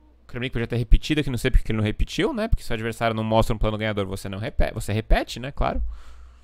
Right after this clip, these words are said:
Jogou bispo C sete. Achou que era melhor por ali, talvez. Rei E três,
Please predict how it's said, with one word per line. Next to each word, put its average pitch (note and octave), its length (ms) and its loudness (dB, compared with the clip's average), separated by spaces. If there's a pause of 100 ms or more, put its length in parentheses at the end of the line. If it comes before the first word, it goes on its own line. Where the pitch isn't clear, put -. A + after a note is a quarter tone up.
(440)
Jogou A#2 240 -10
bispo C3+ 220 -10
C - 180 -8
sete. G#2 560 -4
Achou A2 240 -6
que - 60 -6
era A#2+ 80 -2
melhor A2+ 180 -2
por - 160 2
ali, A2 200 0
talvez. G2+ 520 -12 (1120)
Rei A#2 200 -2
E B2 40 -8
três, G#3 640 -8